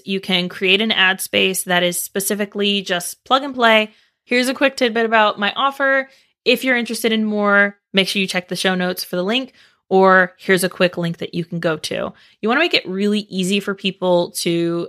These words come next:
as they're listening to your show, know about your services. Another thing you can do is to talk about it.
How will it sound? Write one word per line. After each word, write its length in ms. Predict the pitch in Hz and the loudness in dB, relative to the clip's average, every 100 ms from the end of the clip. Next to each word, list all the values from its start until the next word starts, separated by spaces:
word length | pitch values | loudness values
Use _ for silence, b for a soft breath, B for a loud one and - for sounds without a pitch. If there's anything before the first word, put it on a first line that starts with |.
| - | 0
as 200 | 196 214 | 2 2
they're 120 | 220 | 0
listening 320 | 208 - 190 | -2 -2 -4
to 100 | 190 | -4
your 120 | 190 175 | -6 -4
show, 340 | - 170 165 | -2 0 0
know 280 | 170 175 175 | -2 0 2
about 240 | 196 190 | 4 2
your 120 | 185 | 0
services. 600 | 185 202 202 226 269 302 b b b b b - | -2 0 0 0 0 -2 b b b b b -2
Another 280 | 214 233 254 | 2 4 2
thing 200 | 269 247 | 0 0
you 100 | 233 | -2
can 160 | 226 | -2
do 220 | 202 208 208 | 0 2 2
is 220 | 214 - | 0 -4
to 80 | 196 | -6
talk 360 | - - 220 | -6 -4 -2
about 260 | 220 170 143 | 0 0 0
it. 140 | 110 | -2